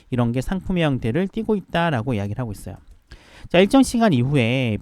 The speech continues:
풍경의 정체성이라고 하는 것들은 일종의 로고로 발전할 수 있습니다. 로고라는 게 뭐예요? 자기의 어떤 상징을 단편적으로 보여주는 거잖아요.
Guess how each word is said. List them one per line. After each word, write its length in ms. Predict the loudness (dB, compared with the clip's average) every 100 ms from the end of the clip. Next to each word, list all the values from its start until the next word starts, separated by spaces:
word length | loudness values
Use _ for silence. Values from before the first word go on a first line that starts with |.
| 2
풍경의 400 | 4 2 2 0
정체성이라고 840 | -2 0 -2 0 0 2 2 2
하는 140 | 0
것들은 560 | -2 -2 2 4 4 2
일종의 460 | 0 0 0 2 4
로고로 460 | 4 4 4 4
발전할 380 | 4 2 0 0
수 120 | -2
있습니다. 280 | -6 -6 0
로고라는 360 | 2 2 0 -2
게 80 |
뭐예요? 420 | -2 0 0 0 -4 -10 -20 -20 _ -8
자기의 360 | -2 0 2
어떤 220 | 2 2
상징을 680 | 0 2 2 2 2 2 2
단편적으로 760 | 0 0 2 4 2 2 0 -2 -4 -2
보여주는 440 | 4 6 4 2 -2
거잖아요. 600 | -2 -6 -6 -4 -4